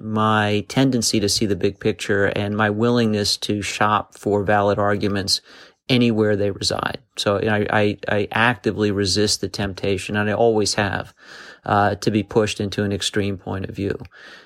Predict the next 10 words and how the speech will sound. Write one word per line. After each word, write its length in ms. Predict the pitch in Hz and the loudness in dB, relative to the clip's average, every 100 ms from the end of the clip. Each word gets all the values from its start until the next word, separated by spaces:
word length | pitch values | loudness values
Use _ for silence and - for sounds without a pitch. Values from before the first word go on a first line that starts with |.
| _ | _
And 440 | 110 107 107 104 101 | -2 0 0 0 -2
so 380 | - 110 104 | 2 4 2
hunker 320 | 104 127 123 127 | 2 0 2 2
in 100 | 120 | 2
a 40 | |
bunker, 520 | 113 127 127 135 131 - | 0 0 2 2 2 -6
no, 480 | - 120 120 117 127 | -6 0 2 2 2
not 260 | 117 117 | 0 0
entirely 460 | 117 - 113 107 107 | -4 -2 0 0 0
right. 400 | 104 110 120 | 0 2 2